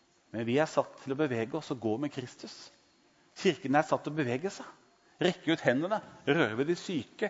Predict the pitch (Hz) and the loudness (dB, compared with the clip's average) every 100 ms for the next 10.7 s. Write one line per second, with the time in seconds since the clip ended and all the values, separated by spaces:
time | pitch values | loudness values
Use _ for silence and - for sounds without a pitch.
0 | - 135 139 127 147 147 147 147 - - | -6 -2 0 0 -2 -2 0 0 -2 -6
1 | 233 - - - - 170 - 156 180 135 | -8 -8 -20 -6 0 0 2 -2 0 -2
2 | - 175 175 190 135 139 160 156 147 175 | -2 2 2 2 -2 -2 0 0 0 -4
3 | - - - 160 180 170 202 254 127 - | -6 -4 2 4 4 2 0 -2 -8 -18
4 | _ - _ 147 143 160 196 165 185 - | _ -20 _ 8 8 6 6 6 2 -2
5 | 120 135 180 185 220 208 180 - _ - | -2 0 0 2 -2 -2 -10 -14 _ -20
6 | - - 135 202 190 143 190 233 - 233 | -12 -2 4 4 4 0 0 -2 -4 -4
7 | 175 101 _ _ _ - 131 180 190 - | -6 -12 _ _ _ -8 0 0 2 0
8 | 180 185 180 180 165 175 - - _ _ | 2 4 4 2 0 -4 -8 -20 _ _
9 | - 135 156 - 160 254 156 - _ 147 | -6 -4 -4 -2 -2 -2 -10 -20 _ 0
10 | 143 139 175 156 120 214 | 0 0 4 4 2 -2